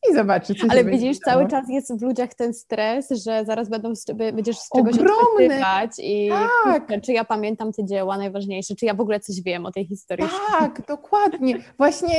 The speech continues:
Speaker 1: jedna z pierwszych, e, wiadomości zwrotnych po, e, moim warsztacie, jeszcze takim bardzo początkowym, była, że wow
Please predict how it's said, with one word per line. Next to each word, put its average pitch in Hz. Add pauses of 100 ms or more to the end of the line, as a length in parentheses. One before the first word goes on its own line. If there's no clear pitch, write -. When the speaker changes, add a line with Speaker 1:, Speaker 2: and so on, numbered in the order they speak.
(120)
Speaker 1:
jedna 285
z 277
pierwszych, 277
e, -
wiadomości 254
zwrotnych 214
po, 196
e, 196
moim 202
warsztacie, 214
jeszcze 226
takim 220
bardzo 196
początkowym, 202 (260)
była, 240
że 233 (360)
wow 196